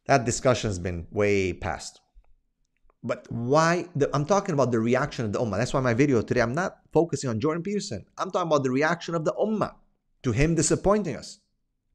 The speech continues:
Look at the reaction of the Ummah when Khabib was fighting McGregor.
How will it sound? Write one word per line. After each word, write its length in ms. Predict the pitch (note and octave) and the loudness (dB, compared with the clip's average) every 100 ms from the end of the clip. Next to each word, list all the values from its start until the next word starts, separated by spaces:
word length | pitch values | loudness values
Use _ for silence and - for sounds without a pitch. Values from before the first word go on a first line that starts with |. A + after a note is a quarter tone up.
| _ _ _ _ _ _ _ | _ _ _ _ _ _ _
Look 260 | B2+ G3+ G#3 | 4 6 6
at 120 | F3 | 6
the 80 | F3+ | 6
reaction 380 | E3+ F3 F3+ | 6 4 0
of 100 | D3+ | 2
the 40 | E3+ | 2
Ummah 240 | F3+ D3+ | 2 2
when 80 | C#3+ | 2
Khabib 300 | - C3 D3+ | 0 0 0
was 160 | C3 - | -2 -2
fighting 240 | B2 A#2+ | -4 -2
McGregor. 320 | G#2+ A#2 G#2 | -6 -10 -14